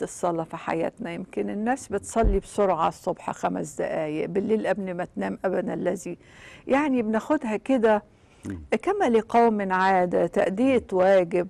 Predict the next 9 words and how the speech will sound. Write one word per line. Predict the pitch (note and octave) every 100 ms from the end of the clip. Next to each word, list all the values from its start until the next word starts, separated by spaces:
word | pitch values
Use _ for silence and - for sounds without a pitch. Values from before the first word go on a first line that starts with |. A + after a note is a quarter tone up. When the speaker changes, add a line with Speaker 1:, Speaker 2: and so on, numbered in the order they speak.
| -
Speaker 1:
حتى | - F4 - - G#3+
الصلوات | G#3 - G3+ F#3+ G3 A#3 -
الطويلة | F3+ - G3 G#3 F3+
بتاع | - F3+
القداسات، | D#3+ F#3 F3 F3 - G3 G3
ما | F#3+
دي | A3+
برضو | C4+ C4+ D4+ A3+
صلاة. | G3+ - A3+ A3+